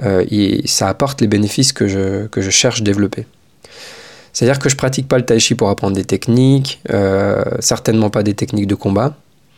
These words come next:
Je f-, pratique le tai chi pour les transformations qu'il va m'a-, m'amener, m'apporter.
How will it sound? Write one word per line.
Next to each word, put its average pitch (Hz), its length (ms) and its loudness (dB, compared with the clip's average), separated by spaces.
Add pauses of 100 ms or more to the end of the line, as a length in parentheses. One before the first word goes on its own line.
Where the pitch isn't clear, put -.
(560)
Je 104 480 2
f-, - 280 -6
pratique - 300 -4
le 98 80 -4
tai 95 140 -2
chi 147 320 2 (1040)
pour 113 180 2
les 104 100 2
transformations 113 760 0
qu'il 117 180 0
va 107 460 0
m'a-, 104 360 0 (160)
m'amener, 107 460 0
m'apporter. - 540 -4